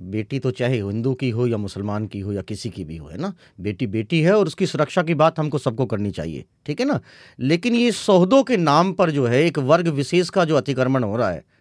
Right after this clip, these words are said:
ठीक है ना, ये आज से नहीं हो रहा है, ये बहुत समय से हो रहा है और हजारों साल से आ रहा है कि गरीब आदमी की बेटियों को जो है, बड़े-बड़े गाँव में, अब किसी भी गाँव में आप जाएंगे तो आज भी दबंग जो है,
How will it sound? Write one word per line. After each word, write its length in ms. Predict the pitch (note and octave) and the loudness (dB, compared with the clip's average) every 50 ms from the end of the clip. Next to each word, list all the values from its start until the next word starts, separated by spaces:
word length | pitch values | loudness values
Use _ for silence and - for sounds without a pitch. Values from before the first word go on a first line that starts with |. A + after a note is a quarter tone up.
| _ _ - | _ _ -14
ठीक 140 | D3+ C#3 - | -12 -8 -8
है 60 | A3 | -6
ना, 180 | F#4+ C4+ D#3+ - - - - - - - | -2 -2 -2 -4 -4 -12 -20 -20 -16 -4
ये 120 | - D#3 F#3+ | 2 4 4
आज 200 | E3+ D#3 F3+ G3 | 6 6 4 4
से 160 | - - C#4+ | 2 0 0
नहीं 180 | C4 D#4+ E4 D4 | 2 4 4 6
हो 80 | A3+ | 6
रहा 120 | F#3 E3+ D3 | 6 4 4
है, 200 | G2 E2 - _ _ _ _ _ _ - | 2 0 -8 _ _ _ _ _ _ -2
ये 80 | E3+ F#3+ | 0 4
बहुत 260 | F#3 G3 G#3+ B3 A#3+ | 6 6 6 4 4
समय 280 | - A#3 G#3 A3+ B3 | 2 2 2 2 2
से 120 | A#3 B3+ B3+ | 2 2 2
हो 120 | A#3+ A#3+ | 2 4
रहा 120 | B3 C#4+ D#4+ | 4 4 4
है 60 | E4 | 6
और 80 | D4+ | 6
हजारों 280 | G3+ F3+ G3 G#3+ A3+ A#3 | 6 6 6 6 4 4
साल 240 | - - G3 G3 G3+ | 2 2 2 2 2
से 140 | F#3+ - G3+ | 2 2 2
आ 60 | F3+ | 4
रहा 100 | F3 F3+ | 4 4
है 80 | F#3 F#3 | 2 2
कि 100 | F3 F#3 | 2 2
गरीब 380 | D#3+ E3 E3 G3 G#3 F3+ F3 | 2 4 4 4 2 2 -2
आदमी 380 | - A2+ C#3+ C#3+ D3 E3 F#3 F#3 | -2 0 0 0 0 -2 -2 -2
की 160 | - F#3 F3+ | -2 -2 -2
बेटियों 400 | D3+ D3 D3+ C#3 - E3 F3 F3 D3 | 0 0 0 0 0 0 0 0 0
को 120 | E3+ E3 | 0 0
जो 120 | D3 D3+ | 2 4
है, 120 | C3 C#3 C#3+ | 4 4 4
बड़े-बड़े 460 | C3+ C#3 C#3+ D3 D#3 D3+ D3+ D3+ D3+ | 2 2 2 2 2 4 4 2 2
गाँव 240 | C3 C3 C3 D3 D3+ | 2 2 2 2 2
में, 140 | D3+ D3+ C#3+ | 2 2 2
अब 160 | C3+ A#2 A#2+ _ - - _ - | 2 0 -2 _ -18 -20 _ -10
किसी 200 | D3 C3 F3+ G3 | -6 -2 -2 0
भी 100 | F3 F3 | 2 2
गाँव 220 | D3 C#3+ C#3+ D3+ | 4 4 4 4
में 120 | D#3+ D#3+ | 4 4
आप 120 | D3+ D3+ A#2+ | 2 2 2
जाएंगे 520 | G2+ A#2 A#2+ C3 C#3+ C#3+ A#2+ A#2+ B2+ D3+ - - - - _ - | 0 0 0 0 0 0 0 -2 -2 -4 -6 -10 -20 -20 _ -6
तो 100 | D#3 D#3 | -4 -2
आज 300 | A#2 C#3 D#3 E3+ F#3+ G3+ | 2 4 4 4 4 2
भी 160 | G3+ A3 A3+ | 0 -2 -2
दबंग 400 | F3+ E3 F3+ F3 G#3+ A#3 A3+ G#3+ | 2 2 4 6 6 4 4 2
जो 160 | F#3 D#3+ D#3+ | 0 0 0
है, 240 | C3+ A2 G2+ F2 - | 0 -2 -4 -8 -10